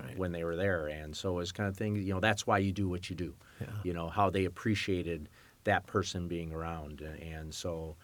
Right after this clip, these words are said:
Speaker 2: I think that's the attractiveness. And it's the same for our coaches. Our coaches do a little bit of everything, and I think the student athletes appreciate that. They know how hard they work,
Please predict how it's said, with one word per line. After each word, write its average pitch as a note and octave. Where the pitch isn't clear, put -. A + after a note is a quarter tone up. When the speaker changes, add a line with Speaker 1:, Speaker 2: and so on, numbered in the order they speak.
Speaker 2:
I F#2+
think A2+
that's A#2
the G#2+
attractiveness. G2+
And F#3+
it's E3+
the -
same E3+
for -
our F#2
coaches. -
Our G2+
coaches A#2
do G#2+
a E2
little A#2+
bit C3+
of B2
everything, G#2
and F#2+
I G#2+
think G#2+
the G2
student G#2
athletes G2
appreciate F2
that. D2
They F2
know F2+
how E2+
hard E2+
they D2+
work, D2